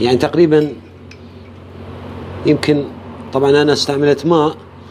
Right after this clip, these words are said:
قليل الأملاح، فتقريبا نعمل محلول، آه،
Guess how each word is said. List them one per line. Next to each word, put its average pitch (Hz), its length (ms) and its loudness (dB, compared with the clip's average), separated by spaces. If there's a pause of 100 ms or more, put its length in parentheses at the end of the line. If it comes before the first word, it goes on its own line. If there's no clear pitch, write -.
(200)
قليل 151 240 4
الأملاح، 123 720 2 (720)
فتقريبا 196 600 2
نعمل 156 440 2
محلول، 156 640 2
آه، 120 360 2